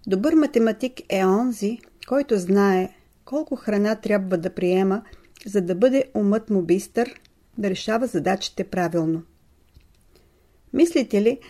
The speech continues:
че ако не яде два-три деня, или ако прияде,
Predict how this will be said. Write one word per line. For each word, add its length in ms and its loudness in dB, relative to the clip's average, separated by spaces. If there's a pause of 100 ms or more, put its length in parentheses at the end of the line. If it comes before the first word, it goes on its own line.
(320)
че 240 -2
ако 240 -2
не 140 6
яде 440 4
два-три 440 -2
деня, 480 2 (500)
или 240 -2
ако 180 -10
прияде, 560 0